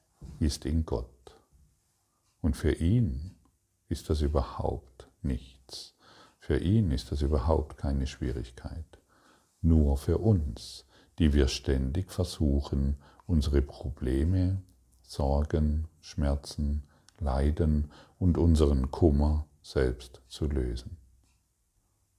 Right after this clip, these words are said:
Für Gott ist es überhaupt kein Problem, tausende Verhin-, Hindernisse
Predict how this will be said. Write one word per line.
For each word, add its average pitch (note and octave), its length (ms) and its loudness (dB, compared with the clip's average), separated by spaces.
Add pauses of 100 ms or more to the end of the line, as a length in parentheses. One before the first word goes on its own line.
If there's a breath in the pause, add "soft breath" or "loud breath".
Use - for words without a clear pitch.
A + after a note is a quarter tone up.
(100)
Für - 200 -2
Gott G2 300 4
ist - 220 -4
es - 100 -4
überhaupt A2+ 680 -2
kein E2 300 0
Problem, C#2+ 640 2 (600 soft breath)
tausende C#2+ 1160 0
Verhin-, D2+ 540 -4
Hindernisse D#2 840 0